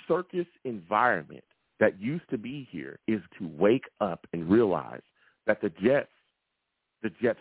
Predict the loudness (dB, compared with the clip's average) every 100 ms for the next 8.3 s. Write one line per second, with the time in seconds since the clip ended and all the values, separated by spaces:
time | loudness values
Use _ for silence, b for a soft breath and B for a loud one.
0 | -6 -4 -4 -6 -10 -14 -12 -10 -2 -2
1 | -2 -4 -4 -4 -14 -8 -6 -8 -10 _
2 | _ _ _ -2 0 2 0 -2 -4 -4
3 | -4 -2 -2 -2 -8 -6 -4 -4 -8 -6
4 | -6 -2 0 0 -4 -10 -6 2 4 6
5 | 4 4 2 0 -2 -4 _ _ 2 4
6 | 4 2 -2 -2 -2 -12 -16 -12 -8 -10
7 | -12 -18 -20 -20 _ _ _ 2 2 2
8 | -2 -8 -12